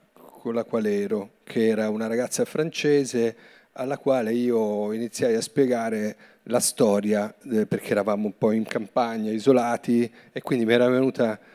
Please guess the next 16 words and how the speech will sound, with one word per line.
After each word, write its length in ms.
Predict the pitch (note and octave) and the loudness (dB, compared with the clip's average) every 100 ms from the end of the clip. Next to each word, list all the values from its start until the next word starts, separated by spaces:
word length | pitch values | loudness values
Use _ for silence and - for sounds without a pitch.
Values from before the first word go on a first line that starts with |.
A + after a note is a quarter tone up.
| - - | -20 -12
l'idea 400 | A2+ B2+ B2 B2 | 0 4 8 6
di 100 | A2 | 6
spiegarle 800 | A2+ - B2+ A#2+ A2 A2+ A#2 G#2+ - - | -2 -2 0 2 2 4 4 4 0 -14
com'era 360 | - B2 A#2+ A#2+ | 4 8 8 6
andata 380 | A#2+ A#2 A2+ A2+ | 4 2 2 -2
questa 260 | A#2 - | -2 -2
storia 320 | A#2+ - A#2+ G#2+ | -4 2 4 6
del 140 | A2 | 2
mostro 440 | A2+ A#2 - A2+ | 2 0 -2 -2
di 120 | A2 G#2+ | 0 0
Firenze. 760 | A2 G#2+ G2+ F#2+ - G#2 - _ - - - - | 0 0 -2 -6 -4 -4 -4 _ -20 -20 -20 -16
Ok? 1700 | - - A2 A2 D#3 C#3+ F3 E3+ F3+ E3+ E3+ - - A3+ F3+ - - | -6 2 4 4 0 0 0 4 2 2 0 2 6 6 6 0 -8
<laughs> 80 | - - - - - - F3+ - - - - F3 - - - F4 - - - - - - - - - - - - - D3 | -14 -14 -14 -14 -16 -8 -8 -8 -12 -14 -12 -12 -12 -16 -12 -12 -14 -18 -18 -18 -16 -16 -16 -14 -14 -12 -12 -10 -6 4
E... 600 | D3 D3 C#3+ C#3+ D3 C3+ - - - - - - - - - - - - - - - - - - - | 8 10 12 10 8 6 -2 -10 -10 -10 -10 -8 -8 -8 -10 -10 -12 -12 -12 -10 -10 -10 -10 -10 0
e 160 | C#3+ | 2
quindi 500 | - A#3 F#3+ D3+ C#3 | 6 6 8 8 8